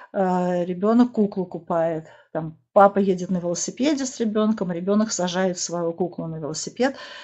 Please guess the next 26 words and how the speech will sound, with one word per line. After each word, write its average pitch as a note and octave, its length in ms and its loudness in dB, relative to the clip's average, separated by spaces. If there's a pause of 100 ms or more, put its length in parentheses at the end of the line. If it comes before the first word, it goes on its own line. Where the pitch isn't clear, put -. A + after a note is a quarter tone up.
(300)
И G#3 200 2
вот G3 160 4
здесь C4+ 240 4
происходит G#3 600 2
как - 200 0
раз-таки G3+ 320 2
адаптация G3+ 720 4
к - 140 -18
внешнему F3 480 -4
миру, G3+ 380 6
вот E3+ 140 -4
здесь G3+ 200 -2
происходит F#3+ 500 -4
усвоение F3+ 600 -2
этих F3 320 -8
правил, C3+ 400 -4
как F#3 240 -4
нужно E3 260 -8
правильно. D#3+ 440 -6
Если B3 200 -6
кукла B3+ 300 -2
упала, B3 380 4
конечно, G#3+ 460 0
мы G3+ 180 2
ее F3+ 120 -2
жалеем. F3+ 560 -2